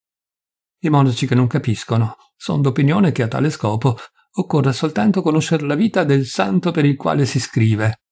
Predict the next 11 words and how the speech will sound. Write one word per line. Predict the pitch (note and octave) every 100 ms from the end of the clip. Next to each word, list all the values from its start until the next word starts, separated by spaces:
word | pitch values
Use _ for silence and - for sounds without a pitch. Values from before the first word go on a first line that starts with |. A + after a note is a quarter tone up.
| _
e | - C3+
regolarsi | A#2+ G#2 G2+ G#2+ C#3
sulle | A#2+ A#2 G#2+
altre | G#2 A2+ A2
laudi. | G2+ G2+ A2+ G#2+ - _ _ _ _ _ _ _
Ma | D3+
questo, | C#3 A#2+ -
signore, | A2+ A#2+ A#2+ A#2 A2 G#2+ _ _ _ _ _
non | - G#2+
è | A3+
giusto. | A#2+ G#2 - - G2